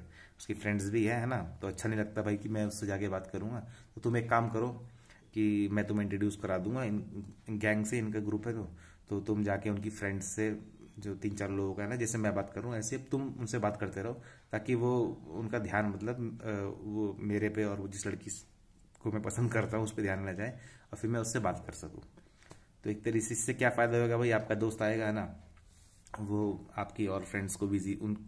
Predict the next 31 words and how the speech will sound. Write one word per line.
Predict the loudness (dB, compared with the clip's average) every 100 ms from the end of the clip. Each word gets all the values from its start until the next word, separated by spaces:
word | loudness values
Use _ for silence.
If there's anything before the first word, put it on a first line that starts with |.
| -16 -20 -20 -20 -16 -4
उस | 2
लड़की | 4 4 2
की | 2 6
और | 6
फ्रेंड्स | 6 4 4
को | 0
बिजी | 4 6 6
रखेगा, | 2 0 -2
है | -2
ना, | -2
बात | -2 -2
बात | -4 -6
करेगा | -6 -6 -6
उनसे, | -8 -12 -14 -16 -8 -4
इतना | 0 2
फिर | 6
आपको | 6 6
टाइम | 4 6 6
मिल | 2
जाएगा, | 0 0 -2
फिर | 0
आप | 0 0
उससे | -4 -6
अच्छे | -6 -6
से |
बात | -4 -6
कर | -6
सकते | -10 -8 -6
हो, | -4
है |
ना। | -4